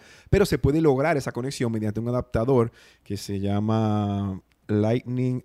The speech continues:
a U S B, que es como el de la cámara. Entonces, ese Lightning a U S B, tú le conectas un cable Lightning a U S B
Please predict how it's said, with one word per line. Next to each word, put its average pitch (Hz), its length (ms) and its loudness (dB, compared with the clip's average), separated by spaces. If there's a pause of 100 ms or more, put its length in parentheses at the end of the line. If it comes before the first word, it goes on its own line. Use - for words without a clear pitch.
a 101 1000 -2
U 117 160 -8
S 156 180 -8
B, 214 400 -4
que - 120 -6
es - 60 -6
como 139 200 -4
el 135 40 -6
de 147 80 0
la 113 120 -4
cámara. 147 480 -8 (640)
Entonces, 127 540 -4
ese 131 220 -2
Lightning 165 240 0
a 170 40 -2
U 165 60 -2
S - 120 -2
B, 170 80 0
tú 135 80 -2
le 131 80 -2
conectas 131 320 -4
un 120 200 -6 (140)
cable 110 440 0
Lightning 110 460 -4
a 110 60 -6
U 110 140 -4
S 113 120 -6
B 139 200 -8